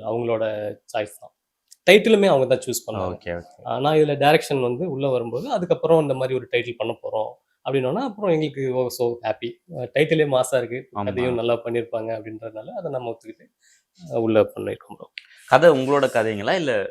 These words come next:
Speaker 2: அஹ்,
Speaker 1: தயாரிப்பாளர்கள் கதை, சுரேஷ் ராம்,
Speaker 2: அவரோட
Speaker 1: அவரோட சுபா
Speaker 2: கதை.
Speaker 1: மேடம், ப்ரொடியூசரோட கதை.
Speaker 2: டைரக்ஷன் மட்டும் நீங்க?
Speaker 1: டைரக்ஷன் மட்டும் நான் பண்ணிருக்கேன்.
Speaker 2: மேம், நீங்க இதுல வந்து நீங்க, நீங்களும் பறையை வாசிச்ச,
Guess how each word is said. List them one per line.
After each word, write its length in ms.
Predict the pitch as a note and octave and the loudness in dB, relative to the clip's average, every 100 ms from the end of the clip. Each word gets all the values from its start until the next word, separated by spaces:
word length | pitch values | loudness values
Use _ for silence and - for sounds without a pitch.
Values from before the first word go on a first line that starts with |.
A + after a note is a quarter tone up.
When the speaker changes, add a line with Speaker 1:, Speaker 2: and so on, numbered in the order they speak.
| - | -10
Speaker 2:
அஹ், 240 | G#2 G2 C#3 | -12 -2 6
Speaker 1:
தயாரிப்பாளர்கள் 560 | G3+ G3+ D3 B2 A2 G#2 | 8 10 10 8 8 4
கதை, 180 | A2+ | 0
சுரேஷ் 440 | B2 D#3 D3+ - C#3+ | 4 10 10 10 2
ராம், 220 | C#3 C#3 | 0 2
Speaker 2:
அவரோட 0 | G#2 | 6
Speaker 1:
அவரோட 220 | G#2 G#2 | 6 8
சுபா 180 | F#2 D#3+ | 6 6
Speaker 2:
கதை. 120 | C#3+ | 8
Speaker 1:
மேடம், 220 | B2 A2+ B2 | 8 4 0
ப்ரொடியூசரோட 320 | C3+ B2 A2+ | 2 4 10
கதை. 220 | B2+ C#3 | 10 10
Speaker 2:
டைரக்ஷன் 260 | G#2+ G#2+ G#2 | 6 0 -4
மட்டும் 180 | G#2+ | -8
நீங்க? 160 | B2 F#2+ | -6 4
Speaker 1:
டைரக்ஷன் 380 | E3+ E3 - B2 | 8 8 6 2
மட்டும் 180 | A2+ G#2+ | 2 2
நான் 140 | G2 | 0
பண்ணிருக்கேன். 540 | G2 G2 _ - - | -4 -14 _ -20 -6
Speaker 2:
மேம், 60 | A#2+ | -2
நீங்க 200 | A#2 A2+ | 0 0
இதுல 160 | B2+ C3+ | 0 0
வந்து 240 | D3+ E3 | 0 -4
நீங்க, 240 | C#3+ A2+ G2+ | -4 -4 -2
நீங்களும் 360 | A#2 C#3+ C#3 | -2 0 0
பறையை 320 | A#2+ G#2+ A2+ | 2 2 2
வாசிச்ச, 400 | G2 F#2 - F#2+ | -2 -6 -8 -12